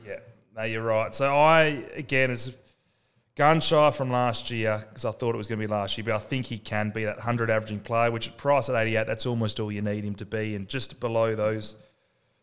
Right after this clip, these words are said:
top echelon, uh, players with less risk of someone who's priced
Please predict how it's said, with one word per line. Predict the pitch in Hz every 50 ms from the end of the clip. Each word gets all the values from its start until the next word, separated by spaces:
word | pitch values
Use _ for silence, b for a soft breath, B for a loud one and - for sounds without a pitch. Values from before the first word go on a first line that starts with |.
| b -
top | - 143 127 - -
echelon, | 123 120 - - 127 123 120 120 117 113 104 107 B B B - 135
uh, | 127 117 117 113 110 107 107
players | - - 131 120 113 113 110 107
with | 117 113
less | 117 120 113 107 - -
risk | 117 113 110 - -
of | 113 -
someone | - 113 110 110 110 104
who's | 107 104
priced | - - 113 110 107 104 107 - - -